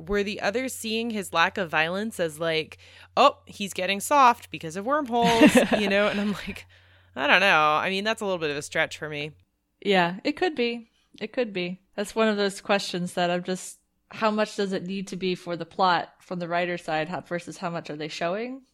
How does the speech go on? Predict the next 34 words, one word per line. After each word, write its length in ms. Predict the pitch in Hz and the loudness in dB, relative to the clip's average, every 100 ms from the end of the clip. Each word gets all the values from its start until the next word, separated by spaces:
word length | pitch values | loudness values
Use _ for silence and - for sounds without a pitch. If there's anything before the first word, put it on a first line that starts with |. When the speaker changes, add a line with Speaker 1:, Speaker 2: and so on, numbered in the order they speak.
| _ - | _ -6
Speaker 2:
Like, 80 | 185 | -2
Speaker 1:
Yeah. 140 | 165 | 0
Speaker 2:
where's 160 | 156 156 | 0 -2
the 80 | 175 | -8
show 260 | - 180 | -6 -4
versus 380 | 170 170 165 165 | -4 -8 -10 -12
tell 300 | - 165 165 | -8 -6 -6
line? 400 | 160 165 175 185 - _ _ _ - | -8 -8 -8 -10 -14 _ _ _ -10
I 80 | 165 | -6
don't 140 | 165 | -4
know. 200 | 160 156 _ _ - | -6 -10 _ _ -6
Speaker 1:
Yeah, 440 | 254 214 185 180 | 0 2 2 2
I 100 | 247 | 0
mean, 200 | 262 269 - | 0 0 -2
and 440 | 262 254 247 - | -2 -2 -4 -8
no, 300 | 240 302 294 - | -6 0 0 0
no 360 | 277 294 285 | 0 2 2
real 280 | 226 214 196 | -2 -2 -2
spoilers, 800 | - - 160 156 151 165 160 - _ | -2 -4 -2 -2 -2 -4 -8 -14 _
but 340 | 202 185 - - _ - 196 | 0 0 0 -8 _ -16 -6
John 320 | 233 226 202 - | 0 0 0 2
does 240 | 175 170 | 2 2
get 160 | 156 147 | -2 -4
more 200 | 165 156 | -2 -2
intense 380 | 160 156 156 151 | -2 -6 -8 -4
about 200 | 151 139 | -4 -4
wormholes. 600 | 143 143 135 - - - | -6 -8 -10 -12 -10 -4
Like, 320 | 180 170 - _ - | 0 0 -2 _ -14
wormholes 560 | 190 208 196 170 165 131 | -4 0 0 0 -2 -4
do 160 | 165 | -6
become 380 | 156 151 160 151 | -4 -6 -8 -10
kind 260 | - 156 156 | -6 -2 0
of 160 | 147 | -2
this 340 | 147 151 - | -4 -10 -10